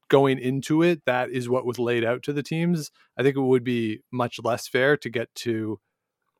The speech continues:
a tie break and say, "Oh my goodness, we have so many teams. All right, now we're just gonna use last stone draw to get rid of you." At least they knew what, going into it. So I, I agree that tiebreaker games are probably ideal to just say, "All right,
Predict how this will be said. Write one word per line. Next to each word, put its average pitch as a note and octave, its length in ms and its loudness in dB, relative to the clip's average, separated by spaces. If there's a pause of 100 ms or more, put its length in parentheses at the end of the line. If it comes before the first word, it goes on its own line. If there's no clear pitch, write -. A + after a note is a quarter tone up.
(140)
a B2+ 80 -4
tie A#2+ 260 0
break A#2 580 0
and A2+ 160 -4
say, A#2 220 -2
"Oh A#2+ 120 -2
my A#2 140 -2
goodness, A#2 380 -4
we A#2+ 60 -2
have A2 120 -6
so B2 140 -4
many A#2 140 -4
teams. A#2+ 220 -8
All A#2+ 80 -4
right, A#2 140 -4
now A2 220 -4
we're A2+ 80 -2
just A2 160 -10
gonna A2+ 120 -4
use A2 140 -6
last G2 200 -8
stone G#2+ 200 -6
draw G#2 180 -4
to A2 80 -2
get G#2 160 -6
rid G2+ 140 -4
of C3 100 0
you." D#3+ 200 -4 (320)
At E3 80 0
least B3 160 6
they D3+ 120 6
knew C3 260 0
what, A#2+ 280 -4
going A#2 240 -2
into A2+ 280 -2
it. D3+ 120 2
So C3 320 2 (380)
I, F3 200 6
I E3 120 6
agree E3+ 360 6
that D#3+ 340 6 (300)
tiebreaker D3 480 4
games C3+ 360 0
are B2 120 -4
probably B2+ 380 0 (260)
ideal C3+ 840 0
to B2+ 120 -4
just A2 220 -8
say, A2+ 140 -2
"All G#2 80 0
right, G2+ 180 -6